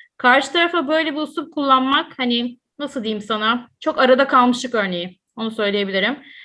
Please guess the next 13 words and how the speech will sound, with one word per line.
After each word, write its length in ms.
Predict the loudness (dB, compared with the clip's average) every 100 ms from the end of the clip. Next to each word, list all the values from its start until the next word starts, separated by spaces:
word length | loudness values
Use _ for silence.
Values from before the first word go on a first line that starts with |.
| -20 -14 0
E, 320 | 4 6 6
bir 80 | 2
de 140 | -2
bizim 260 | -2 0 2
her 160 | 4 2
videomuzu 360 | 0 -2 -2
izlemediği 440 | -4 -4 -4 -4 -4
için 140 | -6
sanırım 340 | -2 -2 -2
ne 100 | -2
demek 180 | -2 -4
istediğimizi 420 | -4 -4 -2 -2
anlamamış. 760 | 0 0 0 -2 -4 -6 -10 -12